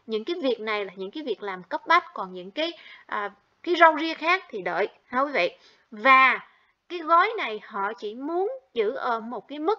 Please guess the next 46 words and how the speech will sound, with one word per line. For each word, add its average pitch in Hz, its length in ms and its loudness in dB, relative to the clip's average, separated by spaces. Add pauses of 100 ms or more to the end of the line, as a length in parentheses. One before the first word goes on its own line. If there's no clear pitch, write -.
là 196 360 -8
khoảng 208 260 -8
là 269 140 -6
chín 330 300 -8 (100)
trăm 262 220 0
tỷ 202 260 -6
đến 294 160 -8
một 311 160 -10
ngàn 196 240 -10
tỷ 269 200 -4
thôi. 247 340 4 (440)
Như 349 300 6
vậy 226 380 4
thì 233 260 -2
ở 226 200 -2
đây 277 280 2 (320)
cái 370 100 -2
câu 320 240 4
hỏi 254 200 2
được 254 180 -8
đặt 226 160 -4
ra 269 320 4
là 214 160 -6
khi 349 240 -2
mà 302 160 2
họ 208 240 0
đưa 294 240 -4
vào 240 200 -2
cái 269 120 -12
tấm 339 200 -10
check 381 240 0
á, 415 100 2 (1000)
thì 269 180 8
cái 370 240 -2
tiền 262 220 -4
trợ 214 100 -4
cấp 320 200 -4
thất 403 120 -4
nghiệp 285 200 -4
ba 277 220 2
trăm 285 220 -4
trên 277 160 -8
tuần 220 240 -4
này 208 320 -4
có 302 280 0
bị 214 460 -4